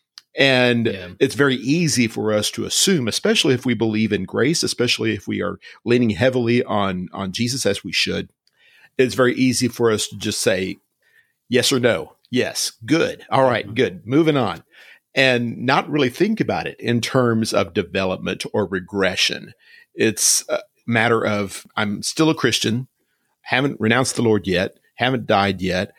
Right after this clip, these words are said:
Speaker 1: I guess I'm just gonna kind of keep up with business as usual," which may not be the best approach. In fact, it probably isn't the best approach. There's always a way to do what we are doing better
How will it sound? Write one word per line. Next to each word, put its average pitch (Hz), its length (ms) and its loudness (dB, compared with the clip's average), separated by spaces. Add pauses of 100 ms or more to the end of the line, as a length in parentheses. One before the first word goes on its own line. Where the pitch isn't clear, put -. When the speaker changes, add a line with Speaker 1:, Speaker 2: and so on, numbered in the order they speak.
(120)
Speaker 1:
I 107 60 2
guess 113 200 2
I'm 120 60 2
just 107 200 0
gonna 104 180 0
kind 107 260 0
of - 280 -8
keep - 240 -2
up 107 220 -2
with 98 160 -4 (160)
business 110 320 -2
as 95 180 -2
usual," 104 460 0 (880)
which 143 220 2
may 160 160 4
not 165 200 2
be 123 120 4
the 113 80 0
best 104 240 0
approach. - 500 0
In 113 80 2
fact, 139 220 2
it 104 120 -6
probably 117 540 2
isn't 120 340 0
the - 80 -12
best 76 300 -8
approach. - 380 -10
There's 120 240 2
always 117 640 2
a 107 100 -2
way 98 240 0
to 98 140 -8
do 98 240 2
what 98 180 0
we 107 140 -4
are 92 100 -2
doing 95 380 -2
better 98 580 0